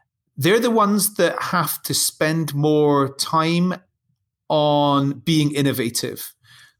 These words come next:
To ca-, they, they've got, they've got more catching up to do. And so things like recruitment marketing automation are often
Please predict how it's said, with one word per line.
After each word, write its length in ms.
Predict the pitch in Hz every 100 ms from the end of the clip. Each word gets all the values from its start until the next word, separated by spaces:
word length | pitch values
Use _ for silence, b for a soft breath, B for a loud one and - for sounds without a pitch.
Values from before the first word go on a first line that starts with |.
| -
To 140 | 123
ca-, 240 | - - 139
they, 180 | 170
they've 260 | 151 196 196
got, 260 | 208 - 143
they've 200 | 208 202
got 200 | 220 165
more 160 | 170
catching 420 | 160 170 139 -
up 160 | 147 -
to 100 | -
do. 380 | 117 160 107 104 107 B B
And 120 | - 113
so 100 | -
things 260 | 196 202
like 140 | 202 143
recruitment 380 | 147 165 143
marketing 360 | 135 127 - 131
automation 760 | 113 120 160 220 - 123 120 b b b b -
are 500 | 143 139 135 139 - _ -
often 1000 | 156 156 - 180 160 151 147 143 135 135